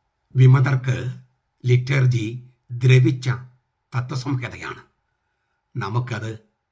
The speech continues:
ജീവശ്വാസമാണ്. വിമതർക്ക് ദ്രവിച്ച തത്വസംഹിതയാണ് സഭയുടെ ലിറ്റർജി. ഈ ക്രിമിനൽ കൂരിയ എന്ന് അവർ വിളിക്കുന്ന,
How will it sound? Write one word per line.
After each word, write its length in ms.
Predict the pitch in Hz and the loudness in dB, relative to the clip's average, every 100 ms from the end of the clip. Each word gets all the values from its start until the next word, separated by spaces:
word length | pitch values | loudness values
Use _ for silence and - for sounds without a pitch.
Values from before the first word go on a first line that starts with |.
| _ | _
ജീവശ്വാസമാണ്. 1000 | 90 104 117 107 - 104 123 104 - 127 _ _ _ _ _ _ _ _ _ - _ _ _ _ - | -12 -8 -6 -8 -12 -12 -12 -12 -14 -18 _ _ _ _ _ _ _ _ _ -20 _ _ _ _ -6
വിമതർക്ക് 680 | 120 127 143 123 139 170 - _ _ - | -2 0 0 -4 -6 -10 -12 _ _ -12
ദ്രവിച്ച 500 | 107 127 139 180 175 | -2 0 2 -2 -6
തത്വസംഹിതയാണ് 1160 | 180 _ - 123 151 135 123 123 113 107 98 95 _ _ _ _ _ | -14 _ -14 -10 -8 -6 -8 -8 -12 -12 -14 -18 _ _ _ _ _
സഭയുടെ 420 | - 107 - 92 | -14 -14 -12 -16
ലിറ്റർജി. 520 | 90 - - 123 - _ _ _ _ _ _ _ _ _ _ _ _ _ _ _ - | -16 -16 -18 -18 -20 _ _ _ _ _ _ _ _ _ _ _ _ _ _ _ -10
ഈ 160 | 127 | -10
ക്രിമിനൽ 400 | 127 131 135 151 | -4 0 2 0
കൂരിയ 440 | 139 131 127 127 131 - | -4 -4 0 0 0 -2
എന്ന് 220 | 123 120 | -2 -2
അവർ 320 | - 117 131 | -6 -4 -4
വിളിക്കുന്ന, 540 | 117 120 - 120 - | -4 -6 -10 -12 -12